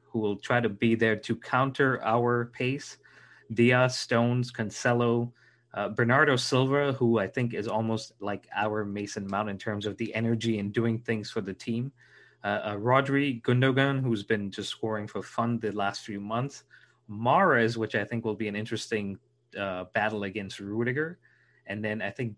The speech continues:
Kevin De Bruyne as the false nine and Phil Foden, the wonder boy. So, um, if there's any disagreements from you guys about the City lineup, um, we can talk about it, but I think,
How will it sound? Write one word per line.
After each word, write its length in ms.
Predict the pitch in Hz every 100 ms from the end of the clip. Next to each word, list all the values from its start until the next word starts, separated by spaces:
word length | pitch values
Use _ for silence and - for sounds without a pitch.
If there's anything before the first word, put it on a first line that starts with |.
| -
Kevin 280 | 135 143 139
De 80 |
Bruyne 400 | 123 123 127 135
as 280 | 139 120 123
the 80 | 120
false 460 | - 120 113 113 107
nine 280 | 101 110
and 180 | 101 101
Phil 320 | - 120 120
Foden, 500 | 120 113 107 101 98
the 160 | 101 104
wonder 480 | 95 104 104 101 98
boy. 360 | 95 87 87
So, 340 | 87 101 98 95 _ _ - _ -
um, 440 | 98 92 92 82 _ -
if 140 | 120 -
there's 180 | 110
any 180 | 127 151
disagreements 640 | 131 135 135 123 135 135 131
from 100 | 120
you 160 | 123
guys 240 | 123 120 117
about 260 | 104 107
the 80 | 107
City 300 | - 117 113
lineup, 380 | 104 107 117 117 _ - _ -
um, 460 | 95 95 92 95 _ _ _ -
we 160 | 110
can 160 | 101 101
talk 220 | 120 113
about 220 | 127 117
it, 80 | 117
but 80 | 101
I 100 | 95
think, 400 | - 110 -